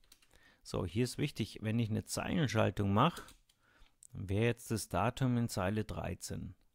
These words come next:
Also hier bitte keine Zeilenschaltung, sondern einfach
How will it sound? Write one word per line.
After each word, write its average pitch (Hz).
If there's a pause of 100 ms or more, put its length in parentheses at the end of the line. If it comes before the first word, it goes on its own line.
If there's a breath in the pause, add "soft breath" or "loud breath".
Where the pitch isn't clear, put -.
(140)
Also 90
hier 107 (460 loud breath)
bitte -
keine 117
Zeilenschaltung, 123
sondern 98
einfach -